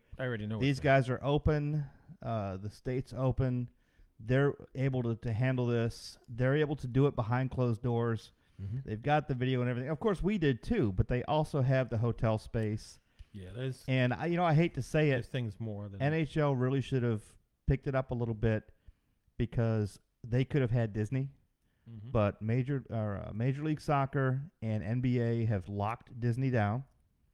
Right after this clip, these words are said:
Speaker 2: so we certainly can't have it in our state. But you know what? It really doesn't matter. No matter where they play,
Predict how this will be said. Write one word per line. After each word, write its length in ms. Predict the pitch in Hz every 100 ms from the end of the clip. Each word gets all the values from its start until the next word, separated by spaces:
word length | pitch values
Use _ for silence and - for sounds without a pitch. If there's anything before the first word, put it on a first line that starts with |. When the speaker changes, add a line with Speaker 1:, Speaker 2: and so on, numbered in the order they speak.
| - - _
Speaker 2:
so 120 | 110
we 140 | 107 107
certainly 300 | - - 123
can't 200 | 127 117
have 160 | 117
it 20 | 110
in 80 |
our 100 | 98
state. 280 | - 156 117
But 100 | 143 285
you 60 |
know 80 | 330
what? 120 | 262
It 40 | 208
really 200 | 208 156
doesn't 240 | 120 101
matter. 360 | 107 110 87 - - _ _ -
No 60 | 254
matter 180 | 226 127
where 220 | 147 143
they 120 | 123
play, 460 | - 147 127 101